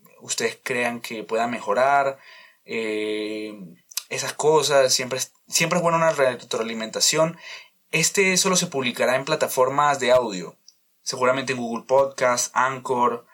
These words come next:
eh, no sé si Spotify, no sé, no estoy bien empapado en ese tema, pero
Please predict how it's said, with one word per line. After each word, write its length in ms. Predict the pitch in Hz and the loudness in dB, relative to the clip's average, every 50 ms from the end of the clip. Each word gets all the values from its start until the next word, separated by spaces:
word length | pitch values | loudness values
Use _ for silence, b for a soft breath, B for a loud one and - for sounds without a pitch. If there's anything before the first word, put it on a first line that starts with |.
| b b b b b b b b | b b b b b b b b
eh, 800 | 117 120 120 113 113 110 107 110 107 107 101 98 92 82 - _ _ _ _ _ | -8 -6 -6 -4 -4 -4 -4 -4 -4 -4 -4 -6 -6 -8 -14 _ _ _ _ _
no 180 | - 135 143 | -8 -4 -2
sé 240 | - - - 180 160 | 0 0 0 0 0
si 140 | - - 151 | 0 0 -2
Spotify, 640 | - - - 151 151 160 151 - - 143 139 135 135 | -4 0 0 0 0 0 -2 0 2 2 2 2 0
no 140 | 131 127 123 | 0 -2 -2
sé, 320 | - 143 135 123 120 - - | 0 0 0 -2 -4 -6 -8
no 140 | 135 135 | -4 -4
estoy 200 | 131 - - 160 | -4 -2 -2 -4
bien 140 | 151 151 151 | -4 -4 -4
empapado 320 | 156 156 - - 127 131 139 | -2 0 0 2 2 2 0
en 60 | 139 | 0
ese 140 | 139 143 135 | -2 -2 -2
tema, 240 | 151 156 156 156 | -2 -2 -2 0
pero 460 | - 123 117 113 110 107 101 95 - | 0 2 2 4 2 2 0 -2 -4